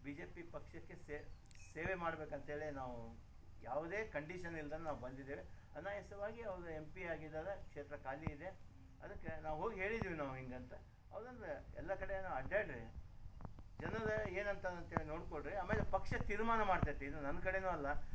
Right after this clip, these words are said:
ಹೈಕಮಾಂಡ್, ಯಾಕೆ ಉಪಚುನಾವಣೆ ಅಂದ್ರೆ ಇಡೀ ರಾಜ್ಯ ಸರ್ಕಾರನ ಬಂದು ನಿಲ್ತೈತಿ. ಅಂಥವ್ರನ್ನ, ಅಂಥದ್ರೊಳಗೆ ನಾವು ಗೆಲ್ಲಬೇಕಾದಾಗ ಅಂದ್ರೆ ಕೇಂದ್ರದವರು,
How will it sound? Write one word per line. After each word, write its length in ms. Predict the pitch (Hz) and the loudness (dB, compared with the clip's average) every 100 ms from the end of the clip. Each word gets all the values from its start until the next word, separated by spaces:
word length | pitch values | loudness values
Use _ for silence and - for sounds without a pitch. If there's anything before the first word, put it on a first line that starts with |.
| - - | 0 2
ಹೈಕಮಾಂಡ್, 480 | 147 160 160 160 147 | 2 2 0 2 2
ಯಾಕೆ 160 | 139 147 | 2 0
ಉಪಚುನಾವಣೆ 640 | 139 175 170 170 165 165 | 0 0 0 2 2 2
ಅಂದ್ರೆ 420 | 170 190 160 - - - | 2 6 8 8 4 2
ಇಡೀ 180 | 143 170 | 4 4
ರಾಜ್ಯ 400 | 156 135 160 170 | 6 6 6 6
ಸರ್ಕಾರನ 460 | 170 156 151 180 180 156 | 2 2 4 4 6 6
ಬಂದು 120 | 156 | 6
ನಿಲ್ತೈತಿ. 400 | 151 151 151 - | 6 2 2 0
ಅಂಥವ್ರನ್ನ, 640 | 165 143 143 156 151 156 175 | 2 2 2 2 2 2 2
ಅಂಥದ್ರೊಳಗೆ 960 | 156 - 131 135 151 147 160 143 139 - - - | 2 2 -2 0 2 4 4 4 2 0 -2 -2
ನಾವು 180 | 127 131 | -2 0
ಗೆಲ್ಲಬೇಕಾದಾಗ 720 | 131 165 160 156 147 139 139 | 2 2 2 2 2 2 0
ಅಂದ್ರೆ 400 | 151 170 190 135 - - - - - - 151 | 0 0 0 0 -2 -4 -6 -8 -8 -8 -4
ಕೇಂದ್ರದವರು, 600 | 165 160 151 147 147 | -2 -2 2 2 2